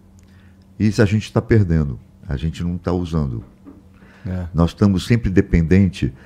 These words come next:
Speaker 1: daquele que sabe mais do que eu. Entendeu? Ele fez um livro, ele fez um tratado, ele fez isso, ele é prêmio, não sei das quantas, ele é prêmio, não sei do quê.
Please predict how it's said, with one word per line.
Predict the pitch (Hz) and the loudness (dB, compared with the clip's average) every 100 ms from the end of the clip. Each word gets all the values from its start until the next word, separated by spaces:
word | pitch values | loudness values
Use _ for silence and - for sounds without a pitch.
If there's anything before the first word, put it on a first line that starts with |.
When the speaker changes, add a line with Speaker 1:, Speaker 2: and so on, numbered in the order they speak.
| - | -8
Speaker 1:
daquele | - 78 - 120 117 | -6 -6 -2 -2 0
que | 113 | -4
sabe | 92 - 87 85 | -4 -2 0 0
mais | 82 80 | 0 0
do | 69 | -4
que | 69 78 | -6 -2
eu. | 69 67 - - - - - - _ _ _ _ _ _ | 0 -2 -6 -16 -20 -20 -20 -20 _ _ _ _ _ _
Entendeu? | - 73 82 95 - - - - - - _ - - - _ _ _ - | -8 -4 -4 -4 -10 -20 -20 -20 -20 -20 _ -20 -20 -20 _ _ _ -4
Ele | 80 | -2
fez | 78 78 73 | -2 -2 -2
um | 73 | -4
livro, | 67 78 65 | -4 -4 -4
ele | 62 | -6
fez | 71 67 | -6 -6
um | |
tratado, | 65 67 64 64 67 62 | -8 -10 -8 -8 -8 -8
ele | 65 | -12
fez | 65 67 58 | -10 -12 -10
isso, | 65 65 67 | -12 -10 -8
ele | 64 | -6
é | |
prêmio, | 65 - 69 76 71 67 | -6 -8 -8 -6 -8 -8
não | 65 | -8
sei | 76 | -10
das | 67 69 | -10 -10
quantas, | - 71 69 | -8 -8 -6
ele | 73 | -6
é | |
prêmio, | - - 73 76 69 | -8 -6 -4 -4 -4
não | |
sei | 71 71 | -6 -8
do | 67 | -8
quê. | 65 - | -10 -10